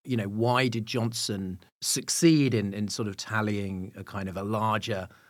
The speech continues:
a larger state with, you know, social conservatism, so on and so forth. This, that I, I, do you understand the electoral logic of this pitch?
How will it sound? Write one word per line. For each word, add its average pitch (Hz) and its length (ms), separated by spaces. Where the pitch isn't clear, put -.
a 123 80
larger 143 340
state - 760
with, 110 560
you 120 80
know, 98 120
social 110 300
conservatism, 117 720
so 143 220
on 127 80
and 113 80
so 110 200
forth. 98 380
This, 214 180
that 220 220
I, 175 180
I, 165 100
do - 280
you 254 80
understand 190 720
the 147 100
electoral 127 800
logic - 920
of - 180
this - 160
pitch? - 480